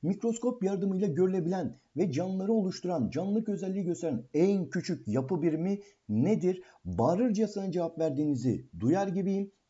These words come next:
Tabii ki de canlının canlılık özelliği gösteren en küçük yapı birimine hücre diyoruz. İkinci ifadeye bakalım. Hücrede enerji üreten organel hangisidir? Enerji dediğimizde aklımıza mitokondri gelir.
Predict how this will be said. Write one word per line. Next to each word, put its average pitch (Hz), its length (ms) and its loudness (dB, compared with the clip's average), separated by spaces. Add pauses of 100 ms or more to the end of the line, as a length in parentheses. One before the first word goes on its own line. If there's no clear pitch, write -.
Tabii 180 260 0
ki 117 160 0
de 165 340 2 (220)
canlının 170 440 0
canlılık 170 340 -2
özelliği 147 320 2
gösteren 131 280 -2
en 180 120 -2
küçük - 200 -12
yapı 156 260 -2
birimine 147 360 0 (280)
hücre 165 500 0 (100)
diyoruz. 139 420 0 (460)
İkinci 240 460 2
ifadeye 208 400 0
bakalım. 190 400 -2 (300)
Hücrede 220 480 4 (160)
enerji 196 520 0
üreten 202 480 2
organel 190 460 -2
hangisidir? 165 800 0 (120)
Enerji 202 480 2
dediğimizde 170 420 -2
aklımıza 131 400 0
mitokondri 185 580 -2
gelir. 180 280 0